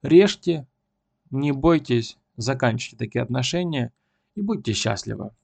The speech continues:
Это был подкаст Константина, восьмой выпуск, и говорили мы сегодня с вами о любовном треугольнике. Если вам эта тема интересна, пишите в комментариях, и я её продолжу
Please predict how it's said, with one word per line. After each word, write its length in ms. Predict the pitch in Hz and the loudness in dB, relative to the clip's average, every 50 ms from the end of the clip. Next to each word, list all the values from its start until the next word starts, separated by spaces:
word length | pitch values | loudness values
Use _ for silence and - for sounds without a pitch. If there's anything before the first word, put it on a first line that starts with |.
| _ _ _ _ _ _ _ _ _ _ _ _ _ _ _ _ _ _ _ _ _ _ _ | _ _ _ _ _ _ _ _ _ _ _ _ _ _ _ _ _ _ _ _ _ _ _
Это 220 | - 151 123 147 | 0 2 2 2
был 180 | 127 120 123 117 | 2 4 2 2
подкаст 460 | - - 135 135 - - 120 110 - - | 2 0 -2 -2 0 -2 -2 -2 -2 -2
Константина, 760 | 120 113 107 - 143 151 156 - 196 196 185 180 170 160 156 - _ - | -4 -4 -2 -2 -2 -2 0 0 0 2 2 2 0 -2 -4 -10 _ -2
восьмой 440 | 117 123 127 123 - 123 117 117 113 | 0 2 2 2 0 0 0 0 2
выпуск, 480 | 127 165 165 - 160 151 135 - - _ _ _ _ | 0 0 0 0 -4 -4 -4 -8 -14 _ _ _ _
и 100 | - 127 | -2 -2
говорили 460 | 110 107 113 113 117 123 139 135 135 127 | 0 2 2 2 2 2 0 0 2 2
мы 160 | 123 120 113 | 2 2 2
сегодня 480 | - - 120 113 113 113 110 107 107 | 0 0 0 2 2 0 0 -2 -4
с 140 | 104 - - | -4 -4 -4
вами 380 | 110 110 104 104 104 104 101 101 _ _ _ _ _ | -2 0 0 2 2 0 0 -2 _ _ _ _ _
о 140 | - 123 127 | 0 2 2
любовном 500 | 123 117 110 104 113 113 110 110 110 107 | 4 2 2 2 2 2 2 2 0 -2
треугольнике. 720 | 104 107 110 113 110 104 107 110 104 104 104 101 - 117 - - - | -2 0 0 0 0 0 0 0 0 0 -2 -2 -4 -10 -14 -4 2
Если 320 | 147 170 165 - - 139 | 2 4 4 2 0 0
вам 160 | 127 120 120 | 2 2 2
эта 160 | 120 - 123 | 0 0 -2
тема 300 | 120 - 127 117 117 120 | -2 0 0 0 2 0
интересна, 580 | 131 131 165 170 196 208 202 208 175 160 143 127 - _ _ | 0 0 0 0 2 0 0 -2 -2 -4 -4 -6 -10 _ _
пишите 320 | - 127 - - 117 117 107 | -8 -6 -6 -4 -4 -6 -6
в 60 | - | -4
комментариях, 640 | - 113 120 127 131 131 165 165 156 156 147 123 - _ | -2 0 0 0 0 0 0 0 0 0 -2 -4 -8 _
и 100 | - 120 | -8 -4
я 160 | 101 110 123 | -2 0 0
её 320 | 123 123 117 104 110 113 101 | 2 2 0 0 0 0 -2
продолжу 640 | - - 113 107 110 151 160 151 123 127 123 - | -2 -4 -4 -2 0 0 0 0 0 -2 -4 -4